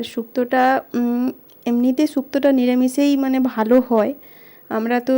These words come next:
সবসময় শুক্তোটা নিরামিষেই বানাই, পেঁয়াজ তো কখনোই দিই না। অনেকের বাড়িতে শুনেছি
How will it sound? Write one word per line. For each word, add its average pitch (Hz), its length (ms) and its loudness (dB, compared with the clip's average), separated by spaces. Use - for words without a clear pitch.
সবসময় 262 520 -2
শুক্তোটা 254 480 -4
নিরামিষেই 240 560 0
বানাই, 226 360 -2
পেঁয়াজ 226 400 -4
তো 247 100 -2
কখনোই 247 460 0
দিই 233 300 -2
না। 220 140 -4
অনেকের 269 500 0
বাড়িতে 262 400 -2
শুনেছি 254 400 0